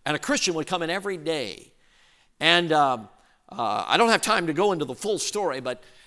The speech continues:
I mean, at times, Glenn Shunk would explode, and he said, "I just used language. I turned the air blue. I cussed him out." He said, one day, he says, "I don't ever wanna talk to you again," and just went after it. And he said, amazingly, he said, the guy didn't leave.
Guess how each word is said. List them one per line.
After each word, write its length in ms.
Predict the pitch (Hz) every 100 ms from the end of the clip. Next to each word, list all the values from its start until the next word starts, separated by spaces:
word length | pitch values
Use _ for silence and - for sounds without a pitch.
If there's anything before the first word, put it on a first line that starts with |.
| _
I 160 | 156 160
mean, 200 | 156 147
at 120 | 127
times, 680 | - 247 165 131 127 - - _ 151
Glenn 180 | 196
Shunk 320 | 175 196 180 143
would 140 | 131
explode, 640 | - - - 190 156 113 101
and 80 |
he 80 | 107
said, 180 | - 135
"I 140 | 131
just 260 | 120 139 -
used 360 | 131 143 113 120
language. 500 | 131 151 147 147 117
I 80 |
turned 320 | 117 151 147 123
the 80 |
air 180 | 135 147
blue. 380 | 143 147 156 165
I 160 | 110 101 - - - -
cussed 280 | 151 160 -
him 80 | 143
out." 160 | 165
He 60 | 139
said, 200 | 143 131
one 200 | 170 147
day, 80 | 285
he 100 | 151
says, 160 | 131
"I 100 | 139
don't 160 | 160 135
ever 140 | 147
wanna 160 | 139 143
talk 260 | - 285 143
to 40 |
you 100 | 156
again," 300 | 135 160 147
and 80 | 120
just 260 | 156 -
went 140 | 135 139
after 240 | 175 147
it. 80 | 127 - - - -
And 180 | - 156
he 100 | 165
said, 220 | 151 151
amazingly, 640 | 139 135 285 - 131 131 135
he 180 | 151 165
said, 240 | 165 147
the 60 | 123
guy 200 | 160 180
didn't 200 | 185 202
leave. 240 | 262